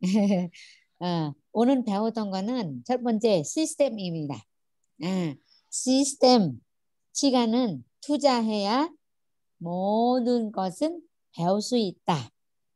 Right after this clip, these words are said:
제품 배우고, 회사, 어떤 회사인지 배우고, 아, 그다음에,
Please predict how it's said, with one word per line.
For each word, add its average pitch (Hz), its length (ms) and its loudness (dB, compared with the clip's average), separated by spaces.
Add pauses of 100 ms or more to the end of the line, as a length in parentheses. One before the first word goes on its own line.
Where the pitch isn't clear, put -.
(120)
제품 190 600 0 (280)
배우고, 175 680 2 (400)
회사, 190 480 -4 (260)
어떤 185 440 0
회사인지 190 640 0
배우고, 170 640 2 (420)
아, 165 340 -2
그다음에, 180 540 0